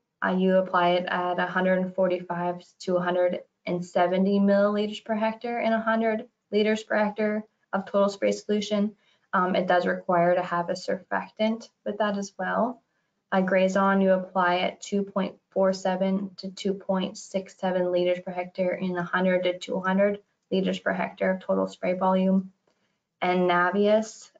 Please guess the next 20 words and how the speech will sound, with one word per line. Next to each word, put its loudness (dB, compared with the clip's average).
we -4
spray 0
at 0
a 2
hundred 2
and 2
sixty-seven -2
grams 0
per -4
hectare -4
in -6
a 0
hundred 0
liters 0
per 0
hectare -4
of -8
total -4
spray -6
solution. -4